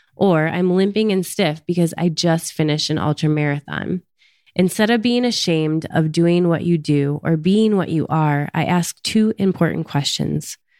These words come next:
Why not celebrate it? Why not be proud of the fact that the body you are in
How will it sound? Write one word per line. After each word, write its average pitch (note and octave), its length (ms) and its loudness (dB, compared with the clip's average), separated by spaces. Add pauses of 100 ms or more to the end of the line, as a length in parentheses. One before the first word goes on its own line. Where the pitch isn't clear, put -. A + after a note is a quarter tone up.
(300)
Why E3 360 2
not E3+ 260 -4
celebrate - 560 -2
it? - 160 -4 (320)
Why F3 280 0
not G#3 240 -2
be F#3+ 120 2
proud E3 380 0
of F3 100 0
the F#3 80 0
fact C#3 420 -6
that D3+ 140 -4
the D3+ 80 0
body D3+ 360 0
you F#3 240 2
are F#3 200 0
in C3+ 440 -4